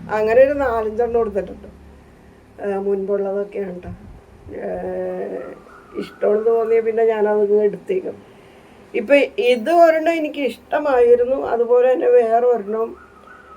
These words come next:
ഇഷ്ടപ്പെട്ടതാണ്. അപ്പൊ ഇത് തന്നെ ഡിസൈൻ മഞ്ഞ. അപ്പൊ ഞാൻ നോക്കി കഴിയുമ്പോ, "ഓ, എന്നും ഇങ്ങനെയല്ലേ പ-, അബദ്ധം പറ്റണേ? എന്നാ ഇത്തവണ വേണ്ട." പക്ഷേ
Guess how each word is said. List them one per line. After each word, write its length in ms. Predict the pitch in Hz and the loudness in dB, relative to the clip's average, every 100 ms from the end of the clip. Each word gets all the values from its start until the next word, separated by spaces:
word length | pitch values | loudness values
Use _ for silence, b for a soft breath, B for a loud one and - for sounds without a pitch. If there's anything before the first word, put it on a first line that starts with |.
| - | -10
ഇഷ്ടപ്പെട്ടതാണ്. 1040 | 208 208 - 226 214 190 196 196 196 180 180 - | -10 -8 -4 -2 -2 -4 -2 -2 -4 -6 -8 -8
അപ്പൊ 240 | 196 - | -8 -4
ഇത് 640 | 233 - - 247 226 294 302 | -4 -6 -12 -10 -6 0 2
തന്നെ 220 | 285 285 | 2 0
ഡിസൈൻ 720 | 240 202 202 - 208 220 247 - _ _ _ - - | 4 2 2 -4 -2 0 -2 -6 _ _ _ -20 -12
മഞ്ഞ. 520 | - 196 196 208 185 - - _ _ _ _ _ _ _ _ _ _ _ _ _ b b b _ _ 311 | -6 -4 -2 0 0 -2 -16 _ _ _ _ _ _ _ _ _ _ _ _ _ b b b _ _ -6
അപ്പൊ 140 | 311 330 | -2 0
ഞാൻ 200 | 320 302 | 0 0
നോക്കി 300 | 294 277 277 | 0 0 6
കഴിയുമ്പോ, 480 | 262 240 214 214 | 6 6 -2 -8
"ഓ, 60 | 220 180 - - | -8 -10 -18 -16
എന്നും 580 | - - 202 214 277 339 | -12 -8 -6 -4 -2 -2
ഇങ്ങനെയല്ലേ 480 | 277 240 240 220 220 | 0 6 6 6 2
പ-, 220 | 196 185 | -4 -6
അബദ്ധം 360 | 233 202 185 190 | -6 -8 -6 -6
പറ്റണേ? 260 | 185 180 180 | -6 -8 -12
എന്നാ 380 | 180 _ - | -12 _ -2
ഇത്തവണ 380 | 269 220 226 208 | 0 2 0 0
വേണ്ട." 280 | 214 185 - - - _ b b b b - | -2 -4 -8 -16 -20 _ b b b b -4
പക്ഷേ 420 | 269 262 311 330 | -2 -2 -2 -2